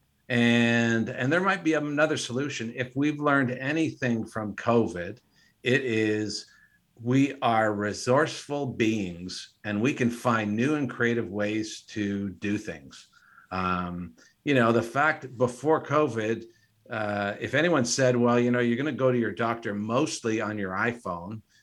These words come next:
and they're gonna be able to diagnose things, and you don't have to go in anywhere, and they'll get it done really quickly and send your things around, your prescriptions around and all that type of thing," we would have said no. But we were forced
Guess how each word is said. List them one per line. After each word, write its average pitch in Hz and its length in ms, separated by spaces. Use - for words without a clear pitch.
and 110 120
they're 117 120
gonna 123 180
be 117 300
able 110 160
to 104 80
diagnose 113 760
things, 110 340
and 104 200
you 101 60
don't 127 100
have 131 80
to 131 80
go 113 160
in 113 100
anywhere, 107 400
and 104 140
they'll 107 100
get 117 160
it 101 80
done 110 180
really 107 200
quickly 113 340
and 98 100
send 110 200
your 101 160
things 107 240
around, 101 340
your 95 220
prescriptions 127 560
around 104 240
and 101 100
all 104 120
that 104 100
type 104 100
of 104 60
thing," 135 100
we 214 100
would 247 80
have 208 80
said 170 200
no. 220 400
But 143 280
we 143 200
were 120 160
forced 190 720